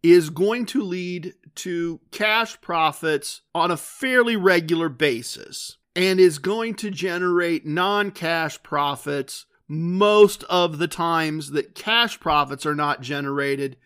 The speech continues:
then I need to convey those results to you. And yes, I use a mathematical formula to keep a little privacy and to keep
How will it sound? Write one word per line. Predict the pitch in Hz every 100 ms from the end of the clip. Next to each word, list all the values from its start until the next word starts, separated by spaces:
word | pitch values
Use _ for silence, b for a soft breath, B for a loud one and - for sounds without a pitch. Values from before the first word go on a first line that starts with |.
| b b b b -
then | 196 180
I | 202 208
need | 196 185 156
to | 170
convey | 165 165 143 151 151
those | 147 143 127
results | 143 131 127 131 -
to | 131
you. | 113 98
And | 160
yes, | 214 214 202 - _ b b b b b b
I |
use | 196 226 208
a | 208
mathematical | 196 196 185 185 180 175
formula | - 180 170 170 160
to | 156
keep | - 214 208
a |
little | 185 170 170
privacy | 160 165 156 151 147 135 160 147 143 143 139
and | 139 147 151 151
to | 139
keep | 147 - 185 180